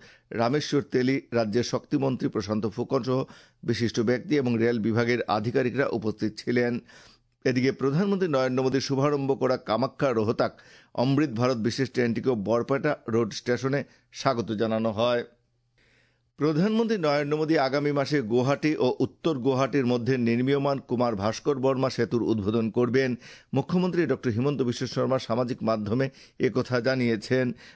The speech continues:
মুখ্যমন্ত্রী আরও জানান যে আগামী মাসেই প্রধানমন্ত্রী গুয়াহাটি ক্লাব থেকে চানমারি, বামুনি ময়দান, নুনমাটি সংযোগকারী উড়াল সেতুটিও উদ্বোধন করবেন। আসাম বিশ্ববিদ্যালয়ের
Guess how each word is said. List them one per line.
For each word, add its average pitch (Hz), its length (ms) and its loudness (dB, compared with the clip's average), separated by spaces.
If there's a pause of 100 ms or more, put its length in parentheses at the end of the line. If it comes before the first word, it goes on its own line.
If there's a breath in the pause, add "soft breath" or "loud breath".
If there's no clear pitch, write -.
(100)
মুখ্যমন্ত্রী 185 520 0
আরও 127 220 2
জানান 131 300 0
যে 139 100 2
আগামী 131 320 0
মাসেই 151 280 0
প্রধানমন্ত্রী 123 560 0
গুয়াহাটি 110 400 0
ক্লাব 113 360 -2
থেকে 117 180 -2
চানমারি, 123 640 0 (340 loud breath)
বামুনি 131 340 0
ময়দান, 135 500 0
নুনমাটি 127 500 2
সংযোগকারী 123 580 -2 (120)
উড়াল 139 240 2
সেতুটিও 135 560 -2 (260 loud breath)
উদ্বোধন 120 480 0
করবেন। 131 600 0 (1500)
আসাম 202 500 2
বিশ্ববিদ্যালয়ের 151 760 2